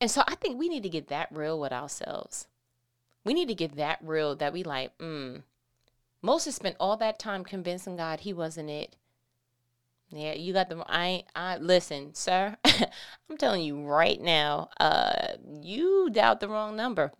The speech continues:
Mm-hmm. I would hang up, but I don't wanna get zapped. So what I'm trying to tell you is like, yeah, no. And for God to be as patient as he was with Moses makes me just want to expeditiously in-,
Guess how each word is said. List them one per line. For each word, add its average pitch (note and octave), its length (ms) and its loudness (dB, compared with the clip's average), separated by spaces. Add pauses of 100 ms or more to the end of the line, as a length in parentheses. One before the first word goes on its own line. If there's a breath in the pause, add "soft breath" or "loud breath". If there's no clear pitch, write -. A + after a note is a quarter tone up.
(100)
Mm-hmm. C4+ 420 -2 (760)
I E3+ 80 10
would G3 220 6
hang A3 240 4
up, A#3 180 10
but E3 80 8
I E3+ 60 8
don't F#3 120 2
wanna F#3+ 120 -4
get F3+ 180 0
zapped. - 340 0 (300 loud breath)
So G#3+ 280 6
what G3 100 0
I'm G3 100 -4
trying C4+ 240 -4
to C4 60 -6
tell D4 200 -2
you C4 200 -6
is B3 120 -6
like, A#3 180 -8
yeah, C4+ 140 -4
no. C4 400 -8 (320 loud breath)
And A3+ 140 2
for - 120 -8
God C#4+ 380 -6
to B3 100 -4
be G#3+ 240 -8
as E3+ 240 -6
patient C4+ 640 -6
as F#3+ 220 -4
he G#3 160 -6
was E3 320 -2
with D#3+ 140 -8
Moses D#3 520 -8
makes F#3+ 300 -8
me G3 140 -6
just E3 280 -8
want E3+ 240 -6
to D#3 260 -8 (480)
expeditiously D3+ 1300 -6 (1300)
in-, F3 180 2